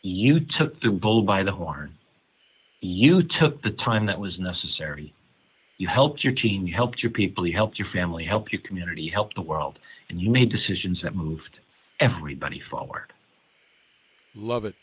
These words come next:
Speaker 2: A healthy dose of optimism from a true glass half full guy and, uh, and a thinker. And I think that's, that's correct. We need to think through this. David Goldsmith,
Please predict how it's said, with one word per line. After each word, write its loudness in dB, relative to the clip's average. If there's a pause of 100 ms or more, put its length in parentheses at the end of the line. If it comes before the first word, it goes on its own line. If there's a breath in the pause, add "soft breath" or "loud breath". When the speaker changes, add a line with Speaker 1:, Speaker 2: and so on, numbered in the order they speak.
(220)
Speaker 2:
A -6
healthy 0
dose -2
of -8
optimism -4 (340 soft breath)
from -8
a -6
true -2
glass -4
half -6
full -6
guy -2
and, -8
uh, -6
and -10
a -8
thinker. -10 (400 soft breath)
And -8
I -6
think -10
that's, -6
that's -8
correct. -8
We -12
need -14
to -14
think -14
through -10
this. -8
David -6
Goldsmith, -2